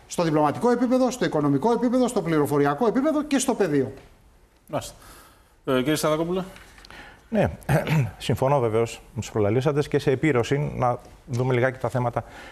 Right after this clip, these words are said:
Speaker 3: και τα νομικά και τα πολιτικά μέσα στην Τουρκία. Ο πρόεδρος Ερντογάν καταφανώς μας έχει δείξει ένα τρίπτυχο. Ε, το τρίπτυχο αυτό σχετίζεται πρωταρχικά με το εσωτερικό μέτωπο, δηλαδή τις εκλογές που έχει μπροστά του.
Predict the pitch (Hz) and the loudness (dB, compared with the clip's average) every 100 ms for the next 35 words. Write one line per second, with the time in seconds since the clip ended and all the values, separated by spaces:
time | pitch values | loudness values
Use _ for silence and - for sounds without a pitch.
0 | - 131 123 117 110 131 120 123 120 107 | -6 -2 0 0 2 0 -2 -2 0 0
1 | 104 110 104 101 101 98 92 107 101 101 | -2 -4 -2 -2 -2 -2 -2 -2 -2 0
2 | 87 - - - - _ - _ _ _ | -2 -2 -16 -20 -20 _ -20 _ _ _
3 | - - 113 113 135 147 147 117 113 139 | -20 -2 0 2 2 2 2 0 0 -2
4 | 127 117 - 104 117 139 120 110 131 120 | -2 -4 -2 0 0 -2 -4 -2 -2 0
5 | 127 117 107 127 - 139 - - - - | 0 0 0 0 0 -4 -4 -12 -10 -2
6 | 123 113 117 98 - - - - - - | 0 2 -2 -4 -10 -10 -14 -20 -20 -20
7 | - - - - 95 101 110 139 135 123 | -20 -20 -16 -4 -2 0 0 0 0 0
8 | 110 131 - 113 123 107 98 - - - | 0 -2 -2 0 0 0 -2 -4 -10 -20
9 | - - 117 101 107 120 107 - - 120 | -14 -4 -4 -4 -2 0 0 -2 -10 -6
10 | 110 110 117 - 110 135 117 107 104 104 | -2 -2 -2 -2 -2 0 0 2 0 0
11 | 110 104 117 113 104 104 113 - - 98 | 0 0 -2 -2 0 0 0 -2 -4 -2
12 | 87 92 87 127 | 0 0 0 -4